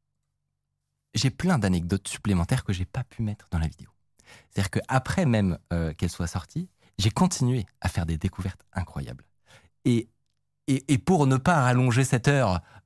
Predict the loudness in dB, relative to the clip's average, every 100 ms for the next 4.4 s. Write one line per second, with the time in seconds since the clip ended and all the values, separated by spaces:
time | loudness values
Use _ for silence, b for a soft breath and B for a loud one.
0 | 0 2 2 0 2 2 4 4 4 2
1 | 2 2 2 2 0 0 0 2 2 0
2 | 0 0 2 0 -2 -8 -4 0 2 4
3 | 4 2 B B B 0 2 2 0 -2
4 | -2 0 0